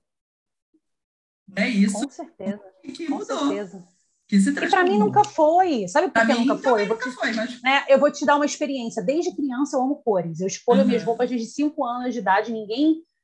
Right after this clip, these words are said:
Speaker 2: minha mãe falava, "Você vai com isso?" Eu falei, "Não vou com isso, eu vou com isso." Então, é, eu sempre fui muito colorida. E aí, como eu tenho uma, uma personalidade expansiva, sou sanguínea,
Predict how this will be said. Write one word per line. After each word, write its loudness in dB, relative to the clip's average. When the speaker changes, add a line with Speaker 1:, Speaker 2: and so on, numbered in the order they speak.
Speaker 2:
minha -2
mãe -2
falava, 2
"Você -8
vai 0
com -4
isso?" -4
Eu -10
falei, -4
"Não -4
vou 2
com -2
isso, -4
eu -2
vou -2
com -6
isso." -12
Então, -4
é, 0
eu 0
sempre -6
fui -4
muito -2
colorida. -4
E -4
aí, -2
como -4
eu -10
tenho -2
uma, -2
uma -6
personalidade -6
expansiva, -6
sou -8
sanguínea, -8